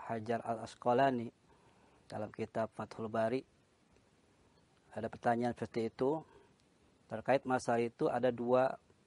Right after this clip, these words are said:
pendapat, ada dua perbedaan pendapat, di mana pendapat pertama mengatakan bahwa orang yang beribadah pada malam Lailatul Qadar dan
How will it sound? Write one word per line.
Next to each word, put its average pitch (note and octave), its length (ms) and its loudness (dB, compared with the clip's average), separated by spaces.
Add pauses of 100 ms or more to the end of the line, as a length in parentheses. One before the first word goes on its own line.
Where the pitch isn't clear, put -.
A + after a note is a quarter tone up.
(240)
pendapat, A#2 400 -4 (720)
ada A2+ 160 -4
dua A2+ 160 -4
perbedaan A2+ 480 -4
pendapat, A2+ 560 -2 (1300)
di A#2+ 80 -12
mana A#2+ 320 2
pendapat B2 400 2
pertama B2+ 560 4
mengatakan C#3 800 2 (720)
bahwa B2 560 4 (880)
orang C3+ 320 8
yang B2+ 160 2
beribadah A#2+ 800 0 (400)
pada A#2+ 160 2
malam C3+ 400 4
Lailatul A#2+ 320 -2
Qadar A2+ 480 -6 (880)
dan A#2+ 400 2